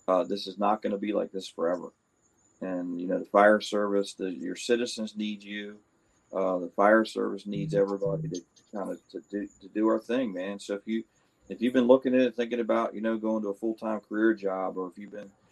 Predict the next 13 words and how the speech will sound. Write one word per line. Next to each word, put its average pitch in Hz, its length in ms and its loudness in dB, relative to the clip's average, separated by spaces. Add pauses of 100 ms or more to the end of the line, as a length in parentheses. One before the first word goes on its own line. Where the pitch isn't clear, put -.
(360)
thinking 113 260 0
about 107 340 4
going 110 280 2
and 101 80 -6
being 107 180 -2
a 101 40 -6
volunteer 107 600 -4
in 104 60 -6
a 98 40 -4
bigger 101 240 -4
firehouse 101 500 -4
or 85 80 -8
whatever, 101 560 0